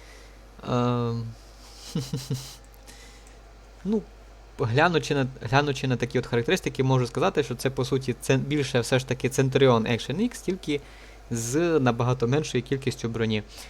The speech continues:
Тому брати його чи не брати, думайте абсолютно ви. Е, унікальна, звичайно, машина, десь її з-, зустріти потім буде важко, але, ну, я не знаю, що вам сказати.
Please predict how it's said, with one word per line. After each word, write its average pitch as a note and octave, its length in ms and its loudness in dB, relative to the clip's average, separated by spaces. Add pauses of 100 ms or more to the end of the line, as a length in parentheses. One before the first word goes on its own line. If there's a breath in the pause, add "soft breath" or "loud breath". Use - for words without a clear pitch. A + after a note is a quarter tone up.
(160)
Тому F#3 400 6
брати B2+ 440 2
його A#2 160 4
чи B2+ 140 -2
не B2+ 80 4
брати, A#2 300 2
думайте B2 480 2
абсолютно B2 560 0
ви. F#3 140 4
Е, B3 100 0 (880 loud breath)
унікальна, D3 560 6
звичайно, C3 400 4
машина, A#3 400 0
десь F3 260 2
її D3+ 400 4
з-, - 0 -
зустріти C3+ 640 -2
потім B2+ 340 2
буде B2 220 2
важко, G3+ 520 0 (280)
але, D#3 840 4 (1160 loud breath)
ну, A3 80 0
я E3 60 2
не C3+ 60 4
знаю, A#2 200 2
що G#2+ 140 -6
вам G#2+ 60 -6
сказати. G#2+ 400 -8